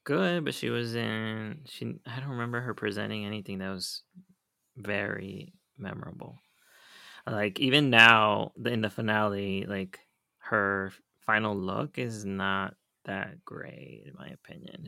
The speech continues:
e-, especially if you're comparing it to the other three, what they were wearing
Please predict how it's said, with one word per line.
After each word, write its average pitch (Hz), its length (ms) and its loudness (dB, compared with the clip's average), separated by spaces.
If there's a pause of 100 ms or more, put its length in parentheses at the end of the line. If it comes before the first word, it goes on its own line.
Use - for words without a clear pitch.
e-, - 220 -16
especially 104 480 -6
if 92 100 -10
you're 101 120 -4
comparing 98 480 -6
it 95 100 -8
to 98 100 -8
the - 200 -10
other 139 340 -4 (800)
three, 123 560 4
what 104 240 -2
they 98 140 0
were 120 160 4
wearing 123 800 2